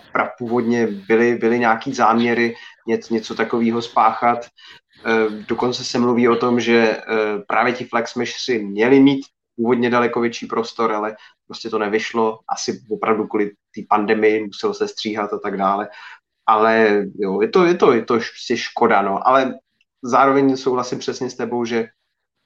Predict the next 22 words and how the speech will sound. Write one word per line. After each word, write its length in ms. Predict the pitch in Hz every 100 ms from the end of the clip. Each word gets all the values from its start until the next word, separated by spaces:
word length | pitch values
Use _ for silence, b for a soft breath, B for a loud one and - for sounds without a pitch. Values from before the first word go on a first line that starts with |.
| _ _ -
byli 520 | 110 156 117 113 113
správně 580 | - - 110 120 127 127
zvoleni 400 | 117 123 123 120
ti 120 | 123
záporáci 720 | 117 113 113 120 117 - 117
v 100 | 113
tom 280 | 110 113 113
slova 260 | - 117 117
smyslu, 400 | 113 113 117 110 B B 117
že 140 | -
opět 380 | 139 - 113 -
se 220 | 120 113
podařilo 580 | 113 110 113 110 113 110
nabídnout 600 | 95 110 113 110 113 110
velice 340 | 110 110 - 113
zajímavou 580 | 110 110 110 107 107 -
paralelu 560 | 107 110 107 110 107 104 B B B
se 380 | - 110 104 104
Samem, 540 | - 113 127 123 123
který 360 | - 113 113 107
mohl 340 | 107 110 120
zažívat 560 | 107 107 113 110 107